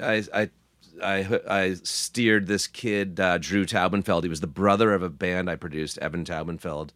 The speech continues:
in the Blacklist Club. Phenomenal musician, had just graduated Berklee School of Music, and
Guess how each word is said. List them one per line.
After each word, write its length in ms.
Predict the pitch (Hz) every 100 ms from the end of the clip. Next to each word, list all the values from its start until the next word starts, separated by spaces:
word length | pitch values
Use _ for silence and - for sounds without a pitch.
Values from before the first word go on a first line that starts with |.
| _ -
in 60 |
the 60 | 82
Blacklist 480 | 87 92 80 76 -
Club. 240 | 80 73 - - - _ _ _ _
Phenomenal 480 | - 131 120 127 135
musician, 360 | 123 110 107 110
had 120 | 101
just 320 | 85 139 -
graduated 680 | 131 117 110 113 104 95 82
Berklee 400 | 101 107 107 101
School 220 | - 107
of 60 | 92
Music, 400 | 95 101 85 82
and 200 | 85